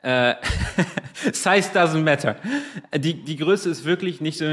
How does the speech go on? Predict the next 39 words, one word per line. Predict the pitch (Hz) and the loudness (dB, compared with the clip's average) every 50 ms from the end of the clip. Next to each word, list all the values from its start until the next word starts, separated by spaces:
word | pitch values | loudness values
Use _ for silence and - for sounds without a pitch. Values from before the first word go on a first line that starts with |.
| 151 160 | 0 0
das | 151 147 143 - | 0 0 0 2
sehen | 165 170 170 156 | 2 2 2 2
wir | 143 98 | 2 2
auch | 123 156 | 0 0
bei | 151 - 156 135 | 0 2 2 2
unseren | 135 139 131 131 123 120 | 2 0 0 -2 -2 -2
E-Mail-Kunden. | - 170 185 180 - - - - 165 160 156 - 160 151 - 127 | -2 -2 -2 -2 -2 -2 -4 -4 -4 -4 -4 -6 -8 -8 -6 -4
Wir | 127 139 139 | -2 0 0
haben | 151 156 175 165 | 2 0 -2 0
teilweise | - 165 156 143 143 131 - | 0 0 0 2 0 -4 -4
Kunden, | - - 165 156 127 127 | -4 -4 -4 -4 -6 -8
die | 135 - | -4 -2
exakt | 107 151 - - - - 214 220 220 - - - | -2 -2 -2 -2 0 0 0 0 -2 -6 -6 -6
die | 170 160 | -6 -4
gleiche, | 160 151 151 151 175 185 180 - 165 165 - 151 - - | -2 0 2 2 2 0 -2 -4 -6 -4 -4 -4 -4 -4
ähm, | 90 135 143 143 139 139 139 135 135 - | -2 0 0 0 0 -2 -4 -6 -6 -6
E-Mail-Liste | - 156 151 139 127 123 120 120 117 - - 113 | -6 -4 -2 0 0 0 -2 -4 -4 -4 -2 -2
haben | 117 113 107 | -2 -4 -4
von | - 123 | -6 -4
der | 117 113 107 | -4 -4 -4
Größe | 107 110 110 113 - - 143 151 - - - - - - | -2 -4 -4 -2 -2 -2 -2 -2 -2 -6 -14 -20 -8 -4
und | 147 147 131 151 | -2 0 2 2
der | 147 - - | 0 0 0
Umsatz | - 185 208 220 185 180 170 160 - - | 0 0 0 0 2 2 0 0 -2 -4
dazwischen | - 151 135 - - - 156 151 - 165 151 139 131 | -4 -4 -4 -4 -8 -10 -10 -8 -8 -8 -8 -6 -6
liegt | 139 143 - - | -6 -6 -8 -4
bei | - 131 127 127 | 0 0 0 2
drei. | 123 127 120 113 117 107 87 71 | 2 0 2 2 2 2 0 0
Also | 107 107 - | -4 -4 -4
das | - 123 - - | -4 -4 0 0
heißt, | 143 139 139 - | 0 0 0 0
der | 151 | 0
beste | 147 160 170 165 - 156 | 2 2 0 0 -2 -4
Kunde | - 156 151 139 | -2 -2 -2 -2
macht | 131 135 135 - | -2 -4 -2 0
dreimal | - 151 175 185 170 151 139 | 2 4 4 6 4 4 2
so | 139 | 0
viel | 135 - - 98 | -4 -6 -8 -8
Umsatz | 120 139 131 135 127 127 123 - | -8 -4 -2 -2 -2 -2 -2 -6